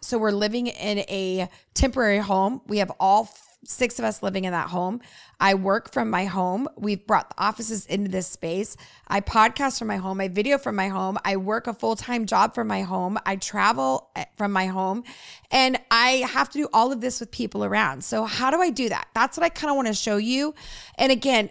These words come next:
everyone has their own rhythm. This is my rhythm, and you just adjust it to you. But here's my five things that I would, I do to help me win in my everyday life. So the first thing that I learned, and I wish I had learned this in my early twenties.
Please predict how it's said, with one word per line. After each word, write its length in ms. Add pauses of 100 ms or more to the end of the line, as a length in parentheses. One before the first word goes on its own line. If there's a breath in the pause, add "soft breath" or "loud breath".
everyone 300
has 240
their 200
own 160
rhythm. 520 (200)
This 180
is 160
my 220
rhythm, 520
and 240
you 240
just 240
adjust 420
it 120
to 120
you. 520
But 120
here's 240
my 140
five 420 (120)
things 340
that 180
I 220
would, 260
I 260
do 360
to 80
help 220
me 160
win 400
in 160
my 160
everyday 600
life. 360 (360 loud breath)
So 140
the 60
first 260
thing 140
that 100
I 140
learned, 420 (100)
and 120
I 60
wish 200
I 80
had 120
learned 320
this 360
in 180
my 280
early 260
twenties. 640